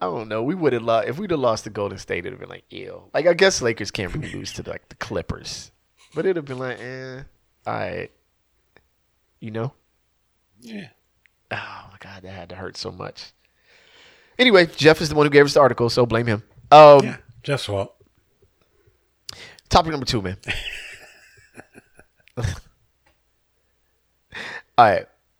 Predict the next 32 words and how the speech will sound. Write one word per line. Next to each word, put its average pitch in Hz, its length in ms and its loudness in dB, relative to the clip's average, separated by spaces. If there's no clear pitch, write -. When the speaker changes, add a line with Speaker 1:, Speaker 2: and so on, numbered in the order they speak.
Speaker 1:
I 139 100 6
got 123 240 6
rhymes 139 400 4
like 120 220 2
dimes. 110 680 2
Hey, 180 140 -8
hey, 190 560 -14
I 131 80 -12
move 160 360 -10
rhymes 165 380 -8
like 151 280 -8
weight. 170 380 -8
<laughs> - 480 -6
This 127 140 -2
had 107 120 4
to 98 60 -6
be 87 100 -10
heavy. 87 360 -8
Truck 226 340 2
thieves 131 260 0
somehow 147 380 2
take 143 320 -2
off 123 220 4
with 110 160 -6
Kev 98 440 0
one 135 440 -4
hundred 156 580 -6
thousand 135 640 0
dollars 110 420 -2
worth 101 260 0
of 87 140 -12
dimes. 82 720 -10